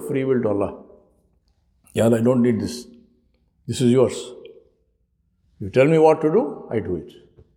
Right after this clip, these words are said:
And Allah has told us already. Allah has sent His kitab. Allah has sent His Nabi alayhi salam. We know. We don't have to sit and, you know, have some dream or something. No. Alhamdulillah, we know exactly what is right, what is wrong, what is halal, what is haram, what is, what is fard, what is not fard. We know everything. Alhamdulillah.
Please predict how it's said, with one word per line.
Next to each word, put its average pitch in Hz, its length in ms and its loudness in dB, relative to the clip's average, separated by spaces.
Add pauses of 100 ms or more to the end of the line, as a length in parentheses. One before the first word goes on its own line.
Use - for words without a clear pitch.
(260)
And 180 100 2
Allah 269 180 4
has 269 120 2
told 330 240 2
us 254 100 4
already. 233 360 4
Allah 233 160 6
has 247 140 2
sent 233 180 2
His 220 160 -6
kitab. 254 320 4
Allah 208 320 4
has 208 80 -2
sent 233 180 0
His 226 100 2
Nabi 208 260 4
alayhi 214 180 4
salam. 214 320 2
We 247 80 2
know. 277 180 6 (1500)
We 151 80 4
don't 226 160 6
have 247 160 4
to 202 120 0
sit 214 180 2
and, 196 280 2
you 185 80 0
know, 196 120 4
have 190 180 4
some 190 200 2
dream 202 160 4
or 190 100 4
something. 160 220 2
No. - 440 0
Alhamdulillah, 214 640 4
we 147 120 2
know 208 160 6
exactly 175 440 4 (280)
what 185 260 6
is 185 140 6
right, 190 260 6
what 170 200 6
is 160 80 2
wrong, 180 260 6
what 165 160 6
is 156 60 0
halal, 165 320 4
what 156 120 4
is 147 80 2
haram, 156 280 4
what 151 180 4
is, 139 140 0
what 147 200 4
is 151 100 2
fard, 165 220 4
what 143 140 4
is 131 80 0
not 151 200 2
fard. 156 160 2
We 160 140 6
know 170 120 2
everything. 135 400 0
Alhamdulillah. 135 680 -4